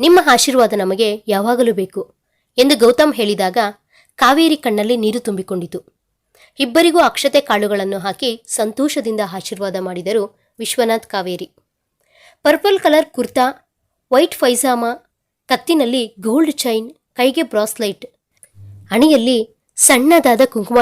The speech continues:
ಇಟ್ಕೊಂಡು ತುಂಬಾ ಕ್ಯೂಟ್ ಆಗಿ ಕಾಣಿಸುತ್ತಿದ್ದಾನೆ ಗೌತಮ್. ನಂದಿನಿ ಹೆದೆಯ ಮೇಲೆ ಕೈ ಹಾಕಿಕೊಂಡು,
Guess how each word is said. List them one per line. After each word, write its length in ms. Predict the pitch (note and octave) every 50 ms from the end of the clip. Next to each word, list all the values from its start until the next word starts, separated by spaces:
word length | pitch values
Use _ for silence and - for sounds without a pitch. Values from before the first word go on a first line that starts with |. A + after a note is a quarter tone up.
| A3+
ಇಟ್ಕೊಂಡು 440 | A3+ F3+ - - A3 B3 C4+ A#3+ A#3+
ತುಂಬಾ 380 | A#3+ _ _ - D4+ C#4+ D4+ D#4+
ಕ್ಯೂಟ್ 420 | - - - D4 C#4 E4+ - -
ಆಗಿ 180 | C#4+ C4+ C#4 C#4
ಕಾಣಿಸುತ್ತಿದ್ದಾನೆ 840 | - B3+ A3 A3 A3 - A#3 - A3 F#3+ F3 G#3 G#3+ A#3 A#3+ G#3 G3+ - - G#3+
ಗೌತಮ್. 360 | F#3 G#3+ G3 F#3+ G#3+ G3 F#3+ - _ _ _ _ _ _ _ _ _ _ _ _ _ _ _ _ _ _ _ _ _ _
ನಂದಿನಿ 400 | - C4 D#4+ F4+ F4+ G4+ G4+ A4
ಹೆದೆಯ 300 | F#4+ E4 B3 G3 C4 E4
ಮೇಲೆ 260 | F4 D#4+ C#4+ C4 B3+ C4
ಕೈ 240 | - - A#3 B3+
ಹಾಕಿಕೊಂಡು, 720 | D4 C4 A3+ - G#3+ - B3 C4+ D4+ C#4 B3 B3 - _